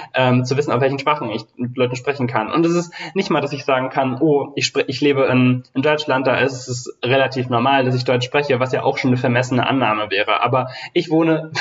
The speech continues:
<laughs> ich, ich weiß nicht, wie oft ich das jetzt schon in diesem Podcast erwähnt habe, in Mecklenburg-Vorpommern. Das heißt,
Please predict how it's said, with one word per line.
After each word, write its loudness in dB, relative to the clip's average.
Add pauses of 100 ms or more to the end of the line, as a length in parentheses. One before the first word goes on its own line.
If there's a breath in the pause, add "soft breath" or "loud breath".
(120 loud breath)
<laughs> -20
ich, -4
ich 0
weiß 0
nicht, -4
wie 0
oft -2
ich -10
das -2
jetzt -2
schon 0
in 2
diesem 2 (240 loud breath)
Podcast -2
erwähnt 2
habe, 0 (180 loud breath)
in 2
Mecklenburg-Vorpommern. 0
Das 0
heißt, -2